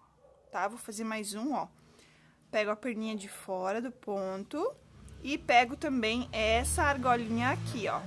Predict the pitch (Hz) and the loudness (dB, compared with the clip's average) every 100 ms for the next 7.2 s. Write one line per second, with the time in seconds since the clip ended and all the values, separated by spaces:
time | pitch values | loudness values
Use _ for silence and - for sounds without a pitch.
0 | - 220 - - 220 214 190 185 185 180 | -10 -8 -8 -6 -6 -4 -4 -4 -6 -8
1 | 185 175 202 247 - 185 277 - - - | -6 -6 -6 -8 -12 -10 -12 -14 -20 -20
2 | - - - _ _ _ _ _ _ _ | -20 -20 -20 _ _ _ _ _ _ _
3 | _ _ _ _ _ _ _ 190 175 - | _ _ _ _ _ _ _ -12 -12 -12
4 | 190 196 - 202 214 202 226 269 - - | -14 -12 -14 -10 -10 -8 -8 -10 -16 -18
5 | _ - _ _ _ _ _ 233 196 196 | _ -20 _ _ _ _ _ -4 -4 -6
6 | 208 185 - 196 185 185 190 190 214 240 | -12 -14 -14 -12 -10 -10 -10 -4 0 2
7 | 359 | 0